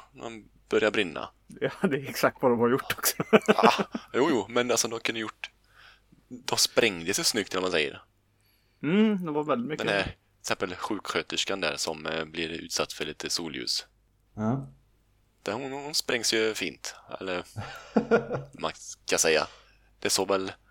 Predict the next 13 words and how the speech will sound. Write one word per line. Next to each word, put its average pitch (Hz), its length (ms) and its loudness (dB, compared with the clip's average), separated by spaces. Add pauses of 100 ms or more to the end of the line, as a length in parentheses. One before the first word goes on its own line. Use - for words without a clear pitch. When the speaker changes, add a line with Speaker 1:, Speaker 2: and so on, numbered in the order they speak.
(1040)
Speaker 1:
helt 98 160 0
okej 196 260 0
ut. - 240 -6 (1040)
Speaker 2:
Hon 127 200 -4
blev, 131 460 2
eh, 135 240 4
storleken 131 520 -2
större 139 560 -2
i, 127 340 -2
eh, 120 640 4 (320)
i 117 400 -2
spräng, 107 540 -2
eh, 107 340 -8